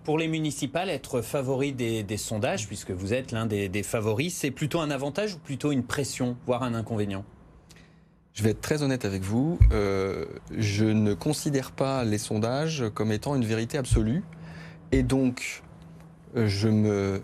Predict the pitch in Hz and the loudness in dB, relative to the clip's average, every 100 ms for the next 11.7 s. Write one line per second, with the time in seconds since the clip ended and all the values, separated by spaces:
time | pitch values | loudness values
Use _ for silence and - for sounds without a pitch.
0 | - 110 117 117 113 113 110 113 117 139 | -4 0 4 4 6 2 0 0 2 2
1 | 160 - 160 143 131 120 113 104 110 117 | 0 -4 -2 -2 -2 -2 -2 0 -2 0
2 | 151 - 139 131 - 151 180 196 - - | -2 0 0 0 -2 -2 -2 -6 -14 -20
3 | - - 117 - 117 117 120 135 165 208 | -20 -2 0 2 2 2 2 2 2 0
4 | 233 - 117 107 127 123 123 147 220 - | -4 -2 0 0 0 0 0 -2 -4 -10
5 | - - 117 113 147 180 170 160 - 180 | -16 -4 -2 2 2 2 0 -2 -2 -2
6 | 156 104 - - - - - 127 131 160 | 0 -4 -8 -18 -18 -18 0 2 4 2
7 | 147 131 143 123 120 120 - 120 135 151 | -2 -2 -2 0 0 -4 -4 -2 -2 -2
8 | 175 131 - - 104 104 147 175 147 139 | -2 -4 -4 -2 -2 2 0 0 -2 0
9 | 139 123 - 143 147 139 - - - - | 0 0 -2 -2 -2 -4 -8 -18 -20 -20
10 | - 120 110 120 117 - - 113 117 143 | -2 2 2 2 -2 -8 -4 0 2 0
11 | 117 107 131 143 147 - - | -2 -2 -4 -4 -8 -10 -18